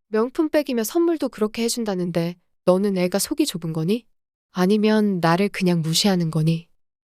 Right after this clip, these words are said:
애 못 낳아도 내가 예쁘다 예쁘다 해주었는데 고마워는 못할 망정 다른 시어머니 만났어 봐라. 애도 못 낳는다고 너는 당장 내쫓겼어."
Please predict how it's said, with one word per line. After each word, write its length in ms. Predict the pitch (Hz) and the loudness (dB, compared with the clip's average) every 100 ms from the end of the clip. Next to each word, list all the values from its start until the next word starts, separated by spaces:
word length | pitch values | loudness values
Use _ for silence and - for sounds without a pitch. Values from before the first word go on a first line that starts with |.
| - | -6
애 120 | 233 | -2
못 180 | 208 190 | 0 2
낳아도 460 | 226 254 233 220 190 | 2 2 2 2 4
내가 300 | 180 185 208 | 2 4 2
예쁘다 380 | 175 - 233 214 | 0 -2 2 2
예쁘다 340 | 175 - 233 | 2 0 0
해주었는데 680 | 220 247 214 185 170 165 170 - _ _ | 2 2 0 2 2 2 -2 -6 _ _
고마워는 500 | 233 254 277 247 214 | 2 4 2 2 2
못할 320 | 175 180 240 214 | 0 -2 0 0
망정 420 | 202 185 170 165 _ _ | 0 -2 -4 -6 _ _
다른 300 | - 233 262 | -4 0 2
시어머니 520 | 277 - 311 294 262 226 | 2 2 2 2 2 2
만났어 420 | 175 180 214 226 | 2 0 -2 -2
봐라. 420 | 214 190 180 180 - _ - | -2 -2 -4 -6 -12 _ -2
애도 200 | 185 180 | 0 2
못 140 | 175 185 | 0 2
낳는다고 580 | 208 208 196 180 175 165 - | 2 2 0 -2 -4 -8 0
너는 300 | 170 170 175 | 2 2 -2
당장 400 | - 175 175 165 | -2 -2 0 -2
내쫓겼어." 800 | 160 160 220 - 165 - 156 | -4 -4 -6 -4 -6 -6 -6